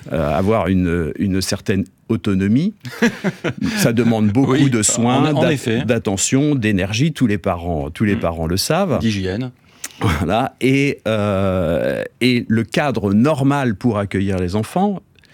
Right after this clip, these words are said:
Speaker 1: c'est le cadre dans lequel l'humanité a vécu depuis ses origines jusqu'à une date très récente, c'était le, le cadre communautaire. Et quand vous avez une, une, une communauté familiale, de voisinage, si vous voulez, un enfant qui arrive, ça n'est jamais que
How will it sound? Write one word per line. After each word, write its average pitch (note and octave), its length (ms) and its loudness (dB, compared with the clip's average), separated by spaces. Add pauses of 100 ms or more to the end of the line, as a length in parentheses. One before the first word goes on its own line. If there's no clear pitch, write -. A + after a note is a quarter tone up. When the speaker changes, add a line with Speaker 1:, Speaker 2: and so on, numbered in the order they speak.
Speaker 1:
c'est - 300 0
le B2 100 0
cadre B2+ 420 -2
dans G2 120 2
lequel G2 340 0
l'humanité G#2+ 600 0
a G2+ 40 0
vécu G2 460 -2
depuis F#2 260 -4
ses F2+ 240 -4
origines G2+ 500 0
jusqu'à F2+ 320 -4
une E2+ 100 -2
date E2+ 180 -4
très - 180 -6
récente, F#2 420 -2
c'était - 280 -4
le, G2 80 -2 (180)
le F2 100 -4
cadre D3 300 -2
communautaire. B2 720 -2 (440)
Et G2 80 -2
quand - 100 -2
vous D#3 140 0
avez B2 260 0
une, G2 220 0
une, F2+ 320 -4
une F2+ 160 -4
communauté G#2+ 720 2
familiale, G#2 800 0
de G2+ 100 0
voisinage, G2+ 800 -2 (420)
si - 120 -4
vous B2 60 2
voulez, D#3 260 0
un A2+ 160 0
enfant B2+ 380 0
qui - 180 -4
arrive, C3+ 320 0
ça A#2+ 160 -2
n'est G2 160 2
jamais A2+ 320 0
que F#2 340 -2